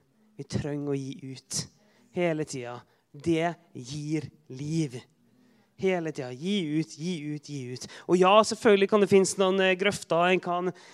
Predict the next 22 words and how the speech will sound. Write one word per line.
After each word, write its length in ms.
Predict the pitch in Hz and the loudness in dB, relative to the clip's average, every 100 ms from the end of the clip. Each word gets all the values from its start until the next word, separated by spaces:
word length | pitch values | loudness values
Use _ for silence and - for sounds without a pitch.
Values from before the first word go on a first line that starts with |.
| - - - _ _ | -20 -20 -20 _ _
ta, 420 | - 190 180 175 | 2 4 4 4
eh, 140 | 175 180 175 - 185 175 | 2 -2 -6 -8 -14 -8
sånn 200 | 180 214 | 0 2
Bibelen 200 | 196 180 | 2 -2
snakker 240 | 202 190 175 | -2 -4 -4
om 80 | |
at, 160 | 180 - | -4 -2
eh, 480 | 185 180 175 170 156 139 - - | 0 0 0 0 -4 -8 -20 -12
det, 140 | 180 175 160 | -6 -6 -2
det 80 | 190 | 0
hjelper 200 | 196 175 | 0 0
ikke 160 | 175 | 4
å 160 | 190 190 | 6 6
redde 200 | 208 170 | 4 4
hele 160 | 190 190 | 4 4
verden 280 | 175 156 170 | 2 2 -4
hvis 120 | 165 | 0
du 80 | 180 | 2
ødelegger 560 | 180 175 190 170 151 | 2 2 0 -2 -2
din 160 | 156 165 | -2 -2
sjel, 280 | 156 165 160 | -2 -4 -2
sant? 280 | 190 226 | -2 -2